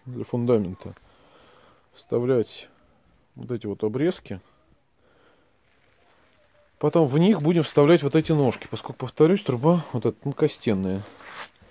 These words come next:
Ну вот, придётся подрезать уголки вот эти вот, вот так,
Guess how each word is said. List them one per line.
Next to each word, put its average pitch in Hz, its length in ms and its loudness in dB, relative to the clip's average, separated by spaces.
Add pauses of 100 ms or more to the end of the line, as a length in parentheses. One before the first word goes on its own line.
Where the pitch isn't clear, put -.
(760)
Ну 120 160 -2
вот, 110 80 -4
придётся 139 400 2
подрезать 139 640 0 (480)
уголки 131 420 0 (240)
вот 175 160 -2
эти 170 220 -4
вот, 147 200 -6 (140)
вот 101 160 -12
так, 101 140 -2